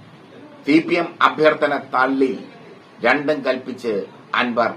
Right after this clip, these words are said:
മാധ്യമങ്ങളെ കാണുകയാണ്. മാധ്യമങ്ങളെ കാണുമ്പോൾ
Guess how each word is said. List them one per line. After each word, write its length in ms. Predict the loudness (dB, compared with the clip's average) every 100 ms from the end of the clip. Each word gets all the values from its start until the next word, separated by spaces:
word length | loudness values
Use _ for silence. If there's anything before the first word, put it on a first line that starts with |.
| -10
മാധ്യമങ്ങളെ 840 | 2 4 4 2 -6 -6 -6 -6 -10 -16 -2
കാണുകയാണ്. 580 | 2 4 2 -6 -12 -14 -20 -20 -20 -20 -20 -20 -20 -2
മാധ്യമങ്ങളെ 760 | 4 4 2 -4 -4 0 0 -2 2
കാണുമ്പോൾ 540 | 2 2 0 -2 -2